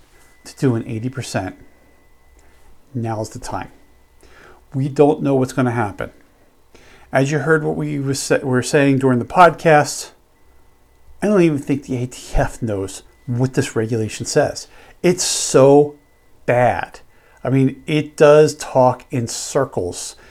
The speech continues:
and it's awful. <laughs> It's really awful.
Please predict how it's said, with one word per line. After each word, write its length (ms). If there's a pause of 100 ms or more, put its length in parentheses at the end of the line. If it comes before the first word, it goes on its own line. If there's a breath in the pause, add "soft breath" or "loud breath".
(600 soft breath)
and 560 (120)
it's 300
awful. 400 (140)
<laughs> 160
It's 260
really 800
awful. 480